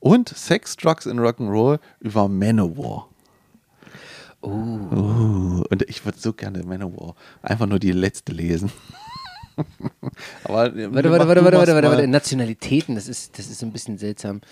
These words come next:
Speaker 2: Äh, Audioslave. Ja, lass mal, komm, lass mal Audioslave machen für, damit ich auf null Komma zweihundert.
Speaker 1: Okay.
Speaker 2: Ja, komm. Über
Speaker 1: Bef-,
Speaker 2: null. Über
Speaker 1: bevor
Speaker 2: null ist
Speaker 1: die
Speaker 2: richtig.
Speaker 1: Band sich mit Chris Cornell zusammentat und zu Audioslave wurde, spielten sie mit einer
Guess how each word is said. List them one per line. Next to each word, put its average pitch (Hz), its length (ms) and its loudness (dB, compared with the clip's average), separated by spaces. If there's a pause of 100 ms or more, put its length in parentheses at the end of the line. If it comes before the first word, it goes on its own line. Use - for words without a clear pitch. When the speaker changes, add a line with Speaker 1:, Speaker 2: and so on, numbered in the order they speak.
(340)
Speaker 2:
Äh, 120 420 2
Audioslave. 120 840 0 (340)
Ja, 135 100 4
lass 202 140 6
mal, 156 100 6
komm, 165 220 2
lass 170 160 4
mal 120 100 2
Audioslave 147 500 2
machen 135 240 2
für, 131 680 6
damit 135 220 0
ich 120 80 -4
auf 113 100 -2
null 135 220 8
Komma 123 260 0
zweihundert. 95 600 -4 (580)
Speaker 1:
Okay. - 300 -4 (340)
Speaker 2:
Ja, - 140 -16 (260)
komm. 92 120 -2 (920)
Über 160 140 6
Speaker 1:
Bef-, 135 100 4
Speaker 2:
null. 113 220 4 (400)
Über 123 100 4
Speaker 1:
bevor 107 220 4
Speaker 2:
null 175 100 8
ist 170 60 -4
Speaker 1:
die 175 100 0
Speaker 2:
richtig. 156 100 -4
Speaker 1:
Band 110 320 4
sich - 240 -2
mit 92 180 -4
Chris - 340 -4
Cornell 113 320 0
zusammentat 95 720 -4
und 87 180 -8
zu - 120 -6
Audioslave 117 560 0
wurde, 107 240 4
spielten 131 600 -4
sie 104 220 -4
mit 92 240 -6
einer 90 240 -10